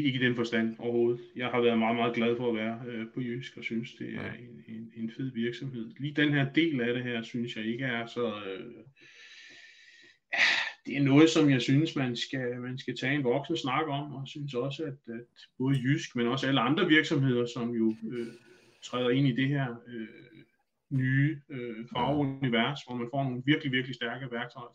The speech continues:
Speaker 1: til at, at, at måle og kontrollere sine medarbejdere på alle døgnets fireogtyve timer.
Speaker 2: Mm,
Speaker 1: Øh,
Speaker 2: okay.
Speaker 1: om, om vi helt har styr på, hvordan vi gør det, og om vi har, øh, om, om vi er sikre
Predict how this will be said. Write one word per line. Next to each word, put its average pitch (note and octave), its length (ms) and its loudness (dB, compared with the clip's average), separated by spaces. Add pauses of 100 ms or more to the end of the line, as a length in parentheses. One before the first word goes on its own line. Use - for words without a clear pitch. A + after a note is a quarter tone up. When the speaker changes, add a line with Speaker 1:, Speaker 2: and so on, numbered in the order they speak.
Speaker 1:
til B2 60 -12
at, A#2+ 120 -8
at, A2 340 -16 (920)
at C3+ 60 4
måle C#3 300 8
og D3 60 0
kontrollere C3+ 380 2
sine C3 200 -2
medarbejdere B2+ 520 -4 (160)
på A2 220 -4 (340)
alle C#3 180 -4
døgnets C#3 300 2
fireogtyve D#3 320 2
timer. D3 360 -2 (100)
Speaker 2:
Mm, D#3+ 140 -10
Speaker 1:
Øh, A#2+ 280 -8
Speaker 2:
okay. G#2+ 220 -12 (580)
Speaker 1:
om, C#3 180 -4
om C3 180 -2
vi B2+ 120 2
helt D#3 180 8
har C#3+ 80 4
styr F3+ 220 6
på, D#3+ 120 8
hvordan D3 260 4
vi F#3 60 2
gør D3 260 2
det, C#3 220 -8
og C3 180 -6
om B2 220 -4
vi A#2+ 220 -2
har, A2+ 280 -2
øh, G2+ 720 -16 (140)
om, C#3 320 -12
om A#2+ 180 -6
vi B2 160 -4
er A#2 40 -6 (100)
sikre E3+ 340 4